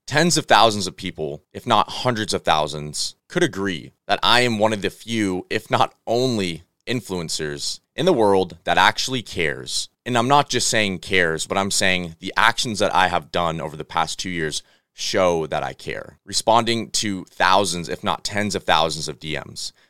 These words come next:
having thousands of one-on-one conversations, actually Snapchatting people back, actually adding people back when I say I will, having hundreds of phone conversations with people who say they're gonna take their own life, do you understand that most influencers really do not give a shit about you?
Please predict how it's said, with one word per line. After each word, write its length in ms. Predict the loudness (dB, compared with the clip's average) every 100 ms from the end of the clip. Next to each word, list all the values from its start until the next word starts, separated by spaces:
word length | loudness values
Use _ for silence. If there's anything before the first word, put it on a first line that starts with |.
| _
having 220 | -4 -2
thousands 500 | 2 4 4 2 -4
of 100 | -4
one-on-one 380 | -2 -2 -2 -6
conversations, 880 | -6 -8 -6 -6 -6 -8 -12 -16 -18 _ _ _
actually 380 | 0 0 -2 -4
Snapchatting 600 | 0 0 0 0 -2 -2
people 280 | -10 -12 -4
back, 340 | -4 -4 -12 _ _ _
actually 460 | -4 -4 -6 -6 -2
adding 360 | 2 4 4 0
people 320 | -8 -10 -6
back 260 | 0 0 0
when 80 | -8
I 100 | -4
say 260 | -2 2
I 100 | 2
will, 380 | 0 -4 -8 -14 _
having 240 | 0 0 -2
hundreds 540 | 0 0 0 -2 -2
of 180 | -4 -4
phone 300 | -2 -2 0
conversations 880 | -2 -2 -2 -4 -4 -6 -8 -16 -18 _ _ _
with 140 | -14 -6
people 480 | -4 2 2 2
who 80 | -2
say 220 | 2 4
they're 120 | 4 2
gonna 160 | -2
take 260 | 0 0 0
their 120 | -2
own 100 | 2
life, 400 | 2 0 -4 -20 _
do 60 | 0
you 80 | 2
understand 420 | 2 2 2 2
that 160 | 0
most 460 | 2 0 2 -2 -4
influencers 840 | -6 -6 -4 -6 -4 -4 -4 -4 -6 _
really 340 | 0 2 2 0
do 180 | -4 0
not 300 | 2 2 2
give 260 | -2 0 -6
a 60 |
shit 280 | -4 0 0
about 280 | 2 0 -4
you? 240 | -10 -18